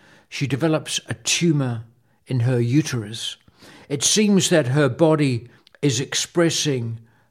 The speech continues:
both the loss of her child and the toxicity that the neighborhood has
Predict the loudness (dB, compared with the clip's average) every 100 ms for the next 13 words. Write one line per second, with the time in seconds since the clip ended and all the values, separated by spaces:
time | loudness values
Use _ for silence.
0 | _ 4 6 4 -2 0 0 0 -2 -4
1 | -4 -4 -4 -4 -2 -2 -4 -2 0 2
2 | 0 -2 -6 -12 _ _ _ _ _ _
3 | -2 0 0 -2 -4 -4 -2 -2 -2 -2
4 | -2 -6 -16 _ _ _ _ -4 -4 -2
5 | 0 2 2 0 -2 -4 -6 -6 -8 -6
6 | -4 -6